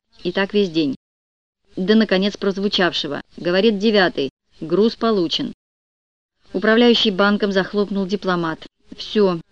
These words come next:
миллион», сказал он. «Распишитесь здесь и здесь».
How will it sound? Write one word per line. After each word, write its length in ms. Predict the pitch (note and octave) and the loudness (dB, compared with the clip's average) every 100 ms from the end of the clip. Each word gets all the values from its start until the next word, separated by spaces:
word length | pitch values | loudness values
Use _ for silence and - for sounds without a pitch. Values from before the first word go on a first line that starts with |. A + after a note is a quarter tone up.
| - | -6
миллион», 400 | F#3 G3+ F3 E3 | 0 2 0 -2
сказал 360 | - D#3+ D#3 | -6 -6 -6
он. 160 | D3 D3 - | -6 -8 -6
«Распишитесь 720 | G3 - A3 A#3+ G#3+ F3 - | -8 -4 -2 -2 -2 -4 -4
здесь 440 | E3 E3 G3 A3 - | -10 -4 0 0 0
и 140 | F3 | -2
здесь». 340 | D#3 D#3+ D3 | 0 -4 -4